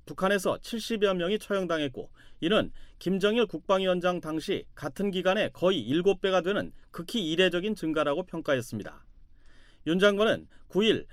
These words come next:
서울 한국프레스센터에서 열린 관훈클럽 초청 토론회에서 이같이 말하고,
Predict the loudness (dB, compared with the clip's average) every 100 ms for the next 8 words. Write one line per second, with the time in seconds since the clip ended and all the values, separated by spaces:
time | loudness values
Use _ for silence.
0 | -18 0 4 6 4 0 0 0 0 0
1 | 0 0 0 2 2 2 0 2 0 -2
2 | -8 -4 -2 -2 -4 0 0 0 -4 -4
3 | -4 -4 -4 -2 0 -2 -4 -6 -2 0
4 | 0 0 0 2 2 0